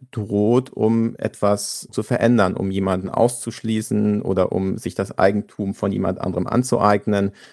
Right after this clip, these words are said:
widerrechtlich oder um in irgendeiner anderen Form, ja, die Freiheit von anderen einzuschränken, indem man eben das Eigentum wirklich enger auslebt. Und vielleicht ist das so ein bisschen eine Ambivalenz, die so in dem Beitrag auch noch nicht so richtig durchkam.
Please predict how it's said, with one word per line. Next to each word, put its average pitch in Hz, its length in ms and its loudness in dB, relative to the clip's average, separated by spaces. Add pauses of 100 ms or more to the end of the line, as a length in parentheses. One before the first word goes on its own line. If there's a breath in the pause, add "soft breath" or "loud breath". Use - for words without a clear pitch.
(120)
widerrechtlich 101 800 0
oder 98 300 4
um 98 320 0
in 101 180 -2
irgendeiner 98 420 2
anderen 98 300 2
Form, 98 500 2 (460 soft breath)
ja, 113 340 2
die 127 80 -6
Freiheit 101 500 2
von 101 100 0
anderen 104 380 0
einzuschränken, 101 1040 0 (520)
indem 95 300 0
man 90 220 0
eben - 180 -4
das 87 160 -2
Eigentum 90 480 0
wirklich 92 520 -4
enger 85 340 2
auslebt. - 720 -2 (580 loud breath)
Und 107 140 0
vielleicht 110 240 4
ist - 160 0
das 123 200 4
so 147 60 2
ein 131 80 4
bisschen 117 380 0
eine 107 180 0
Ambivalenz, 107 680 2
die 104 180 -4
so 107 180 -2
in 107 60 0
dem 104 140 0
Beitrag 110 340 4
auch 104 80 0
noch 107 100 0
nicht 110 160 -6
so 104 180 0
richtig 101 440 -4
durchkam. 87 800 -2